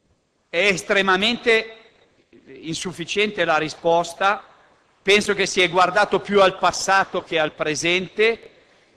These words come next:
e se c'è la necessità di far funzionare queste macchine, forse conviene farle funzionare.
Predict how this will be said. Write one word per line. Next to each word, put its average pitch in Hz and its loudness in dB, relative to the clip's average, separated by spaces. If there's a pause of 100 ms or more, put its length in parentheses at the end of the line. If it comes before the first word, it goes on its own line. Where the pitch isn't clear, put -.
e 175 0 (420)
se - -2
c'è 233 2
la 247 6
necessità 190 -2
di 151 -8
far 214 2
funzionare 214 -2
queste 143 -8
macchine, 160 -8
forse - -6
conviene 175 -4
farle 170 -2
funzionare. 139 -8